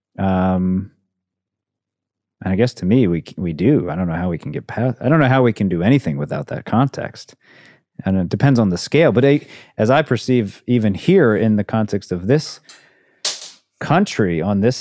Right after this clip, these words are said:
scale, which is smaller than arguably, <laughs> um, the entire Western civilization, I would imagine it's smaller. The, even that scale seems so challenging. You keep bringing up flat earthers. Like,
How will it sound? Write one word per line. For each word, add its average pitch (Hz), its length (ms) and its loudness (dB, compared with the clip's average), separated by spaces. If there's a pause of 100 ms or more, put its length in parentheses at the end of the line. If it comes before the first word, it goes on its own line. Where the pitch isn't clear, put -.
scale, 82 580 -2
which 95 220 -6
is 87 160 -8
smaller 117 680 2
than 92 160 2
arguably, 90 680 0 (640)
<laughs> - 400 -20
um, 87 560 -2 (880)
the 95 100 0
entire 87 420 0
Western 90 540 -2
civilization, 98 1040 -2
I 80 80 -8
would 78 120 -6
imagine 78 420 -6
it's - 140 -8
smaller. 95 460 -4 (640)
The, 120 880 4 (1000)
even 131 280 4
that 151 200 2
scale 82 360 -4
seems - 280 -8
so 156 140 -8
challenging. 78 520 -10
You 110 120 2
keep 113 200 -2
bringing 107 260 2
up 107 160 -2
flat 110 260 2
earthers. 123 460 0
Like, 82 120 -10